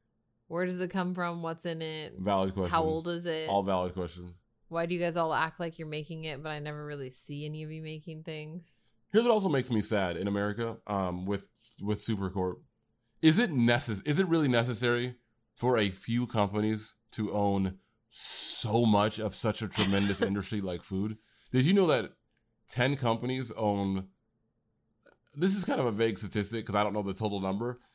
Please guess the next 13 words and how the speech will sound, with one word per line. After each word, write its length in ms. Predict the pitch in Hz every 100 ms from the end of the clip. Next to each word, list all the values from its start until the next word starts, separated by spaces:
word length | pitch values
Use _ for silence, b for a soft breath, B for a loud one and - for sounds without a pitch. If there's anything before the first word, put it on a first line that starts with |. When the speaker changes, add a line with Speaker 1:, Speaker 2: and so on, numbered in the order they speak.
| b
Speaker 2:
but 100 | -
ten 240 | 98 170 220
companies 460 | 196 165 143 120
own 320 | 120 120 117 110
about 400 | 98 98 69 -
fifty 600 | - 127 127 143 143 127
of 200 | 110 98
the 240 | 98 101
most 680 | 98 98 107 110 - - - -
prolific 580 | 120 104 104 101 101 95
fast 300 | 101 92 -
food 140 | 95
chains. 460 | 95 85 82 90